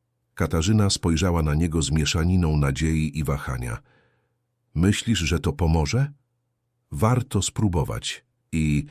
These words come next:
jeśli czujesz się zagrożona, możesz do mnie zadzwonić. O każdej porze na”, „Michał, nie mogę cię prosić”, mo-, „Nie prosisz, oferuję”. Katarzyna wstała i podeszła do okna,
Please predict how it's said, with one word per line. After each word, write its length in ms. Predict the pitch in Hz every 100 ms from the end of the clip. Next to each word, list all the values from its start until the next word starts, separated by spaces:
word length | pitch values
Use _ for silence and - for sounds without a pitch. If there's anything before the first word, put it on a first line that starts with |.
| - - _ _
jeśli 300 | 82 - 78
czujesz 300 | - 135 110
się 160 | - 85
zagrożona, 640 | 87 90 90 113 120 113
możesz 320 | 104 104 92
do 100 | 98
mnie 180 | 101 95
zadzwonić. 640 | 101 82 76 64 60 - - _ _ _ -
O 120 | 98
każdej 420 | 107 95 92 92
porze 320 | 85 67 65
na”, 160 | 71 71 - - - _
„Michał, 360 | 85 87 87 90
nie 120 | 95
mogę 260 | 95 80 76
cię 140 | 80
prosić”, 400 | 71 71 76 71
mo-, 200 | 78 69 - _ _ _ _ 67
„Nie 200 | 87 -
prosisz, 640 | 92 64 - - - - _ _ _
oferuję”. 680 | 90 - 87 71 62 57 50 - _ _ _ _ _ _ _ -
Katarzyna 500 | 73 76 73 76 69
wstała 440 | - 85 82 80
i 80 | 71
podeszła 460 | 78 73 73 71
do 160 | 67 67
okna, 300 | 69 76